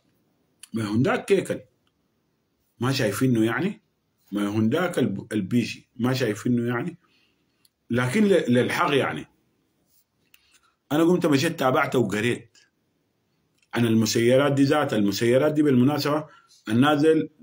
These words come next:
طب زي ما قلت لك قبيل بيدوك سلاح زي المسيرات دي عشان تضرب به الع-، العدو، بدوا العدو س-، سلاح عشان ما تضربك المسيرات. شوف الكلام الغريب ده.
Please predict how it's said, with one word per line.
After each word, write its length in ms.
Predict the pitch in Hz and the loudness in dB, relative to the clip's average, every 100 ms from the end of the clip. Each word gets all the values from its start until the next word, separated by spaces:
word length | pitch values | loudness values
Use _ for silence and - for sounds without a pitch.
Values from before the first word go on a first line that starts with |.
| - | -4
طب 220 | 151 143 | -2 0
زي 200 | 127 160 | 2 2
ما 140 | 156 | 2
قلت 240 | 123 110 127 | 0 0 0
لك 280 | 139 127 120 | 0 2 0
قبيل 440 | 135 139 131 127 - | 2 2 2 -2 -6
بيدوك 360 | 104 104 135 | -8 -2 -2
سلاح 640 | 131 113 117 95 - - _ _ _ _ _ _ _ _ | 0 0 0 -2 -6 -16 _ _ _ _ _ _ _ _
زي 140 | - 110 | -2 0
المسيرات 640 | 104 104 113 113 127 139 | 0 0 0 2 2 2
دي 100 | 131 | 0
عشان 320 | 113 117 107 | -2 -2 -4
تضرب 400 | 98 95 104 101 | -4 -4 -2 -2
به 300 | 95 139 127 - | 2 2 2 -4
الع-، 320 | 110 95 - | -4 -4 -4
العدو، 500 | 110 101 143 175 240 - _ _ _ - | -2 0 2 2 0 -6 _ _ _ -4
بدوا 340 | 127 170 151 | 0 2 2
العدو 280 | 143 160 170 | 2 2 0
س-، 200 | - 135 | -2 -4
سلاح 640 | - 139 151 202 185 - - | -2 2 2 2 -2 -8 -8
عشان 280 | 110 123 123 | -6 0 4
ما 180 | 139 135 | 4 2
تضربك 480 | 131 107 101 92 | -2 0 -2 -4
المسيرات. 640 | 98 92 - 87 78 76 - _ _ _ - | -4 -4 -6 -12 -12 -14 -18 _ _ _ -6
شوف 200 | 135 127 | -2 -2
الكلام 460 | - 104 101 98 | -2 -4 -4 -4
الغريب 400 | 78 78 85 73 | -8 -12 -14 -16
ده. 120 | 73 | -20